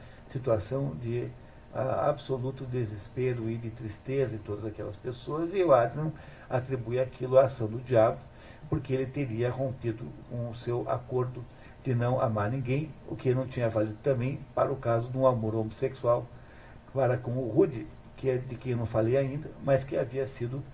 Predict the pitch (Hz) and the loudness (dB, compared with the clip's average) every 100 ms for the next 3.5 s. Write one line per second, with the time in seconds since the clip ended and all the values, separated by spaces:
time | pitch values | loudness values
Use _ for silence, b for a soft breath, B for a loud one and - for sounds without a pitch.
0 | B B B - 120 - - - - - | B B B -8 -4 -2 0 2 2 0
1 | - 123 117 127 117 - - 135 120 110 | 0 0 2 2 -2 -6 -2 0 2 2
2 | 117 - - 127 120 127 113 127 123 107 | 2 -2 -2 -2 0 2 4 4 4 0
3 | 101 127 123 113 110 | 2 -2 -4 -8 -10